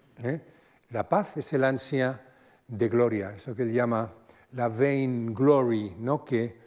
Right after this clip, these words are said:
eso que nos impulsa a destacar sobre los demás sin atender a la razón y nos induce a perseguir un reconocimiento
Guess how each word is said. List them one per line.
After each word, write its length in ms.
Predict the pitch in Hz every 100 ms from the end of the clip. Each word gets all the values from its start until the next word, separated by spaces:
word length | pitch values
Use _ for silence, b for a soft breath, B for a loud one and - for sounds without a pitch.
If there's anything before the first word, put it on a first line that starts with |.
| B B B B
eso 160 | - 143
que 80 | 131
nos 160 | 131
impulsa 380 | 127 123 135 151
a 20 |
destacar 560 | 127 - 123 - 131 131
sobre 380 | - 139 120 120
los 200 | 143 117
demás 400 | 113 110 117 -
sin 440 | - - - 117
atender 480 | 117 110 104 113 123
a 60 |
la 120 | 110 175
razón 540 | 120 - 123 113 107 - _ B B B B B B
y 120 | 120
nos 200 | 117 117
induce 460 | 113 110 127 - 123
a 100 | 113
perseguir 500 | 139 - 123 117 117
un 120 | 117
reconocimiento 1120 | 120 151 135 117 110 113 110 113 110 110 110